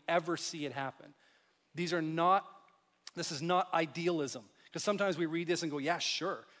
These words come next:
Life would be great, Pastor Andy, if people would be a little bit more merciful, a little bit more pure, peacemakers, righteous,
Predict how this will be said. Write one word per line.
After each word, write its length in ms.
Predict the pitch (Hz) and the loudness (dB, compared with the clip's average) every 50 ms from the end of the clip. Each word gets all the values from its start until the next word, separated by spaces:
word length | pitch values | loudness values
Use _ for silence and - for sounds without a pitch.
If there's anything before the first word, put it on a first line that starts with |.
| _ - - | _ -12 -4
Life 300 | 135 156 170 160 - 170 | 0 0 0 0 0 0
would 180 | 190 190 151 | -2 0 0
be 100 | 156 165 | -2 -6
great, 360 | 135 120 147 139 135 135 - | -4 -2 -2 -2 -2 -4 -6
Pastor 400 | - - 156 143 135 - - 143 | -4 -2 -2 -2 -2 -4 -6 -6
Andy, 240 | 135 135 143 156 151 | -6 -4 -4 -2 -4
if 80 | 135 - | -4 -4
people 240 | - 175 139 151 147 | -6 -6 -4 -4 -4
would 100 | 139 123 | -4 -4
be 80 | 147 | -4
a 60 | 135 | -4
little 180 | 127 143 151 151 | -2 -2 -2 0
bit 120 | 156 151 | 0 -2
more 160 | 151 147 147 139 | -2 -2 -2 0
merciful, 580 | 143 147 147 - - - - 165 165 160 - - - - - | 0 0 0 -2 -4 -8 -4 -2 -2 -2 -2 -4 -18 -12 -6
a 40 | 151 | -2
little 100 | 160 156 | -2 0
bit 140 | 156 160 156 | 0 0 0
more 160 | 147 147 147 | 0 -2 -2
pure, 400 | - - - 160 156 156 156 151 | -4 -2 -2 0 0 2 0 0
peacemakers, 640 | - - 175 160 - - 165 160 151 165 160 135 120 | -2 -4 -6 -6 -6 -4 -6 -6 -4 -4 -6 -6 -4
righteous, 560 | 123 143 147 151 147 - 160 156 147 - - | -2 0 0 0 -2 -4 -4 -4 -4 -4 -6